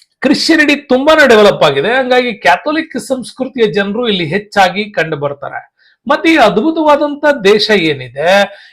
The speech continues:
ಇದು ತನ್ನ ಮೆಕ್ಸಿಕೋ ಸಿಟಿ ಅನ್ನುವ ಹೆಸರಿನಲ್ಲೇ ತನ್ನ ರಾಜಧಾನಿಯನ್ನ ಹೊಂದಿದೆ. ಇದರ ನೆರೆ ಹೊರಗೆ ಬಂದ್ರೆ ಇನ್ನೂ ಅದ್ಭುತವಾಗಿ ಕಾಣುತ್ತೆ ನಮ್ಗೆ.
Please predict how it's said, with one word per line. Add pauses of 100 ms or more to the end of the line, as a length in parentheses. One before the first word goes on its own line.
(120)
ಇದು
ತನ್ನ
ಮೆಕ್ಸಿಕೋ
ಸಿಟಿ
ಅನ್ನುವ
ಹೆಸರಿನಲ್ಲೇ
ತನ್ನ
ರಾಜಧಾನಿಯನ್ನ
ಹೊಂದಿದೆ.
ಇದರ
ನೆರೆ
ಹೊರಗೆ
ಬಂದ್ರೆ
ಇನ್ನೂ
ಅದ್ಭುತವಾಗಿ
ಕಾಣುತ್ತೆ
ನಮ್ಗೆ.